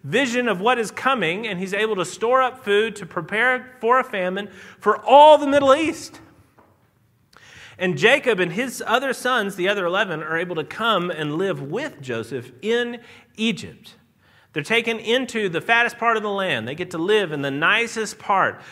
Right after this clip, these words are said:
of Egypt, and there they multiply. So you fast forward generation after generation, and this group, this family, becomes,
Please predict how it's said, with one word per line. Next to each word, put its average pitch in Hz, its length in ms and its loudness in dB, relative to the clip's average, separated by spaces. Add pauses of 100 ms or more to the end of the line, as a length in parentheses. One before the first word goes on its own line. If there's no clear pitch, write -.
(100)
of 147 160 -6
Egypt, 135 420 -6
and 139 200 -6
there 233 500 0 (240)
they 147 120 -2
multiply. 147 720 0
So 139 160 -8
you 127 60 -4
fast 175 360 0
forward 202 400 0
generation 196 500 -6
after 180 220 -6
generation, 170 640 -4
and 131 100 -6
this 165 140 -10
group, 160 380 -4
this 156 160 -8
family, 180 540 -8
becomes, 147 520 -10